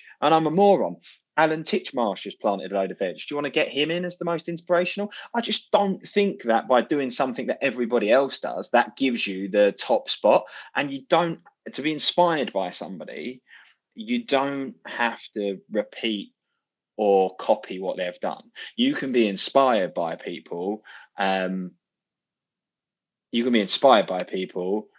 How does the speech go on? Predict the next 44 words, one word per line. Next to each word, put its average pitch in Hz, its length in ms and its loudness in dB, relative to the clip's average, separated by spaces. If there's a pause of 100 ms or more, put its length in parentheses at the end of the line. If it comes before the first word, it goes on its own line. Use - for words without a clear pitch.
(160)
that 98 60 2
have 95 100 -2
done 107 160 4
amazing 101 400 2
things. 92 500 -6
You - 280 -4
don't - 100 -4
have 123 120 -10
to 104 100 -2
replicate 98 840 0 (360)
that 90 320 -6 (240)
to - 100 -6
do 202 220 -2
it. 82 160 -6
If 107 160 -8
anything, 170 540 0
if, 117 240 -6
if - 120 -8
a 120 60 2
moron 110 640 6 (180)
can - 160 -8
replicate 90 640 -6
it, 110 220 0 (240)
it's - 160 -4
not 117 240 0
that 95 180 -2
good 90 160 -6
an 92 60 -10
achievement. 90 640 -10
So 92 360 0 (440)
again, 98 520 -2
Ron 104 260 2
Finley, 87 640 -6 (420)
I 101 100 2
just 92 340 -8
don't 85 320 -6
know. 87 340 -6
Is 98 140 -6
there 127 100 8
anyone 131 260 6
else 123 520 4
that 113 120 -2
we 113 180 0
can 110 340 -4